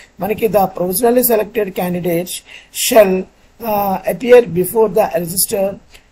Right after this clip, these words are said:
High Court of Andhra Pradesh అమరావతి అని ఇరవై ఎనిమిది రెండు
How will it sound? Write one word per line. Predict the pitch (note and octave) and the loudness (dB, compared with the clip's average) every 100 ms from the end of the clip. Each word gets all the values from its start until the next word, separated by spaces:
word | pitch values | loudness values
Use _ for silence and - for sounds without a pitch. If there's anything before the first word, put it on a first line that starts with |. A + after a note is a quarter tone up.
| - | -6
High | F3+ F3+ | -4 0
Court | A3 | -2
of | - F3+ F3 - F3+ | -2 -8 -8 -8 -6
Andhra | F#3 E3 | -6 -6
Pradesh | F3+ F#3+ F3+ | -6 -2 -2
అమరావతి | E3+ F3 F#3 F#3 F#3 F#3 | -4 -4 -2 -2 -4 -4
అని | F#3+ G3 D#3 D#3 - - _ | -6 -6 -8 -10 -18 -20 _
ఇరవై | - F#3 G#3 A3+ | -2 0 4 4
ఎనిమిది | A3 F#3+ F#3+ G3+ G#3+ | 4 0 -2 -4 -2
రెండు | F3+ E3+ F#3+ G#3 E3 | -2 -2 0 2 2